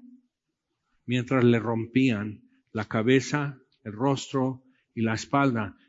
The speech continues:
iba rem-, rompiendo todo eso. Y todas las acusaciones que eran muy justas y correctas contra nosotros, las clavó a la cruz,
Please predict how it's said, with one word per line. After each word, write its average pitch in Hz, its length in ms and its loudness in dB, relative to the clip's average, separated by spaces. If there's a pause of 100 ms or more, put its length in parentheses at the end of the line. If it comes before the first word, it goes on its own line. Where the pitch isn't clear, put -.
(120)
iba 143 280 2
rem-, 139 300 0
rompiendo 139 720 0
todo 135 300 0
eso. 131 240 -2
Y 113 60 -4
todas 175 320 2
las 165 240 0
acusaciones 156 960 0 (280)
que 160 120 4
eran 143 260 4
muy 175 220 8
justas 202 520 2
y 160 80 8
correctas 160 680 0
contra 185 440 0
nosotros, 165 640 0
las 131 240 2
clavó 139 520 0 (220)
a 147 140 2
la 165 180 4
cruz, 170 640 2